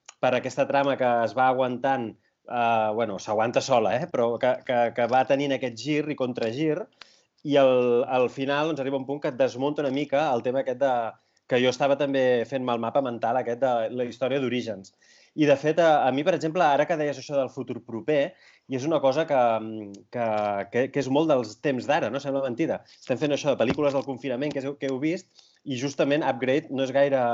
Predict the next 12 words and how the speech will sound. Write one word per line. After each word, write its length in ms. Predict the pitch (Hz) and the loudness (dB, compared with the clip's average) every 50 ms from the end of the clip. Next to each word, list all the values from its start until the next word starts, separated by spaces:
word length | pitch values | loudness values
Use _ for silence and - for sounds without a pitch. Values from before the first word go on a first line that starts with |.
| 113 107 - - _ _ | -2 -4 -6 -12 _ _
esperançador 600 | - 117 - - 131 127 117 117 127 120 117 135 147 | -16 -6 -2 0 0 0 0 -2 -2 -2 -2 0 0
en 80 | 139 | -2
aquest 180 | 123 127 117 101 | -2 -4 -4 -4
sentit, 280 | 120 120 113 135 143 135 | -6 -6 -6 -4 -2 -2
no? 100 | 139 139 | -2 -2
Perquè 320 | 151 135 113 123 113 98 - _ _ _ _ - | -4 -4 -2 -2 -4 -4 -6 _ _ _ _ -4
tota 200 | - 139 147 160 151 | 0 2 4 4 4
la 80 | 143 - | 2 0
societat 400 | - 139 110 135 127 139 139 143 | -2 -6 -6 -2 0 0 0 0
està 160 | 139 - 131 | -2 -6 -4
controlada 480 | 127 139 131 120 127 131 131 131 131 120 | -4 -4 -2 0 2 4 4 4 4 2
per, 360 | - 120 117 117 113 110 - | 2 2 2 2 0 -2 -4